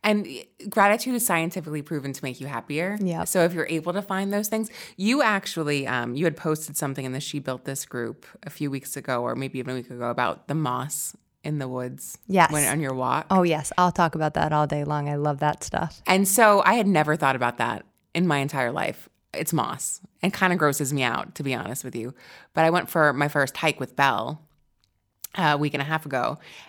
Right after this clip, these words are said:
Speaker 1: and there was moss. And I stopped and I looked at it and I took a picture of it. And Belle was like, "Mom, what are you doing?"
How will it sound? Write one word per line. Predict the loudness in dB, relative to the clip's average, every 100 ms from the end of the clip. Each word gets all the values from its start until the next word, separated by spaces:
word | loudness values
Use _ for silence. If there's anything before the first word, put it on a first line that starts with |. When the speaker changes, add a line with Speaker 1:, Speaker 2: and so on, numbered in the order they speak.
| _ 2
Speaker 1:
and |
there | 4
was | 4 4
moss. | 4 4 -2 -8 -12 _ _ _ _ _ -2
And | 0
I |
stopped | 0 -2 2 2 0 -6 -16 -20 -20 _ _ -2
and |
I | 0
looked | 0 -2 -2
at | -4 -2
it | -4 -8 -8 -4
and | -4
I |
took | -4 -6
a |
picture | -8 -10 -10 -8
of | -8 -8
it. | -10 -12 -18 _ -20 -18 -4
And | 0
Belle | 2
was | 2 0
like, | 0
"Mom, | 0 2 2
what | 0
are | 0
you | -2
doing?" | -2 -2 -4 -6 -10 -12